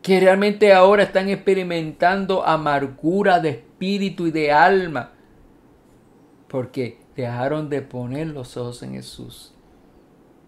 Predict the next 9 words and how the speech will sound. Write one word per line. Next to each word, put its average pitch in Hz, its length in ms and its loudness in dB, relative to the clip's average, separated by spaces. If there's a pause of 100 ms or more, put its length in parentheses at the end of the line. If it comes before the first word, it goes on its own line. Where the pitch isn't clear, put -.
(280)
y 127 80 -6
lo 127 160 0
pusieron 131 420 -6
en 127 120 -8
la 117 60 -8
iglesia, 117 520 -8
en 113 80 -12
la - 20 -12
institución, 117 920 -12